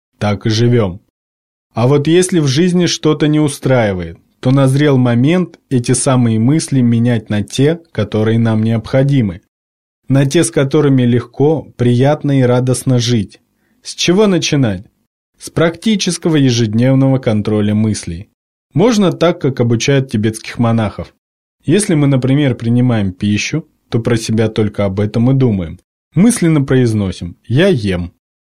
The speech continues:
Принимаем душ, при этом думаем: «Я в душе, освежаюсь»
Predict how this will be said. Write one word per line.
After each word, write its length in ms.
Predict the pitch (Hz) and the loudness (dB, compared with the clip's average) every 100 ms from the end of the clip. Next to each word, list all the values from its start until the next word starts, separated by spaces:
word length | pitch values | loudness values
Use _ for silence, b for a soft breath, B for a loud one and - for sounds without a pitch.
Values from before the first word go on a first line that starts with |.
| _ _ | _ _
Принимаем 640 | - 151 156 165 151 139 | 0 2 2 2 2 2
душ, 380 | 143 208 233 - _ _ | 2 2 -2 -10 _ _
при 160 | - 120 | -2 2
этом 360 | 139 139 139 139 | 2 2 0 2
думаем: 460 | 143 110 87 87 _ _ - | 2 0 -4 -10 _ _ -4
«Я 280 | 113 202 | 0 2
в 80 | 180 | 2
душе, 460 | 131 127 131 120 - - | 2 0 0 -6 -8 -4
освежаюсь» 800 | 180 - 131 113 107 104 92 | -2 0 0 2 0 -2 -6